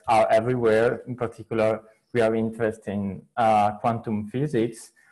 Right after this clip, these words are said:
but we also they can emerge from differential Riccati matrix equations, for example. And, uh, method to get an expression for the problem, uh, so perturbative methods, for example, are, uh, usually,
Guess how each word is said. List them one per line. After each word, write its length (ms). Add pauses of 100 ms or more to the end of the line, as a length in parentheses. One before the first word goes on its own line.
(160)
but 220
we 100
also 440
they 140
can 220
emerge 280
from 200
differential 640
Riccati 440
matrix 460
equations, 580
for 220
example. 600 (500)
And, 480 (240)
uh, 640
method 460
to 100
get 400
an 120
expression 800
for 240
the 60
problem, 680 (460)
uh, 220
so 240
perturbative 920
methods, 440
for 200
example, 720
are, 380 (300)
uh, 320 (180)
usually, 680